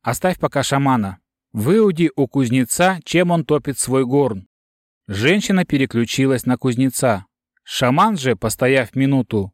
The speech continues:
вдруг рухнул на землю. "Ида, он что, умер?" "Нет, уснул. И будет спать беспробудно до самого утра.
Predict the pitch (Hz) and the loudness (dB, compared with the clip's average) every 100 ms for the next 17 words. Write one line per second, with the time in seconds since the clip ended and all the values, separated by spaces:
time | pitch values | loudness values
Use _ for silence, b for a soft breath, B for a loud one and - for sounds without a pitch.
0 | - 101 98 123 226 131 139 135 135 127 | -12 -6 0 0 0 0 0 0 0 2
1 | 135 131 127 120 98 90 - _ _ _ | 2 2 0 0 0 -4 -12 _ _ _
2 | _ - 117 147 123 98 _ 110 123 - | _ -4 0 2 0 -2 _ -4 -4 0
3 | 143 151 202 131 - _ _ _ _ _ | 2 4 4 2 -2 _ _ _ _ _
4 | - 143 185 120 - _ 117 151 - 180 | -4 2 2 2 -4 _ -2 -2 0 2
5 | 120 90 - _ _ 120 151 233 208 - | 2 -2 -12 _ _ -2 0 2 0 -2
6 | - 196 151 - 131 131 175 170 147 123 | -2 -2 -2 -4 -2 0 0 0 0 0
7 | - 127 131 131 143 - 131 98 | 0 2 2 0 -2 -2 -2 -2